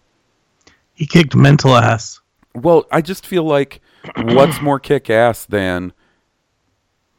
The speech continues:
Speaker 2: finding his way again and becoming the hero that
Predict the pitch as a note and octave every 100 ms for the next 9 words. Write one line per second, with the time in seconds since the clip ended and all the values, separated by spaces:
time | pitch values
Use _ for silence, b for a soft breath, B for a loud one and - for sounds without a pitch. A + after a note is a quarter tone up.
0 | _ _ _ _ _ _ - A2+ A#2+ A#2+
1 | A2 E2+ E2+ G2 G#2 D2+ D2 C#2+ D2 -
2 | G2 F#2+ F2 E2 D#2 _ _ _ _ _
3 | _ _ - G2 - G#2 G2 F#2+ F#2 F2+
4 | E2+ E2+